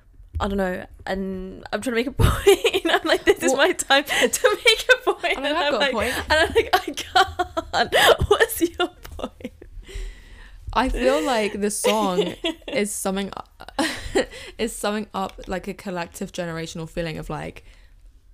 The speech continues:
Speaker 2: "What the fuck am I doing with my life? What is important? What is meaningful? Who am I? What am I here for?"
Speaker 1: Mm.
Speaker 2: Which possibly is what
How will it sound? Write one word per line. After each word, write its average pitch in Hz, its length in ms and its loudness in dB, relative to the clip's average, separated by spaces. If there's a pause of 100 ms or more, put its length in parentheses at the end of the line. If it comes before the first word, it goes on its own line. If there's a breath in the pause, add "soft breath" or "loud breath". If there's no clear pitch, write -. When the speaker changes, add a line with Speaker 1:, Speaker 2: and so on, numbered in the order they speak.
Speaker 2:
"What 170 280 -6
the 180 80 -4
fuck - 320 -10
am 165 60 -8
I 160 80 -6
doing 160 240 -6
with 156 100 -8
my 143 120 -8
life? 135 360 -12
What 165 180 -4
is 165 140 -6
important? 156 420 -8
What 151 140 -6
is 156 100 -10
meaningful? 151 600 -8
Who 165 200 -10
am 143 180 -8
I? 139 120 -8
What 143 100 -8
am 139 100 -8
I 139 80 -8
here 165 240 -12
for?" - 380 -8
Speaker 1:
Mm. 226 420 -8
Speaker 2:
Which 190 300 -4
possibly 220 560 -4
is 220 160 -6
what 185 260 -6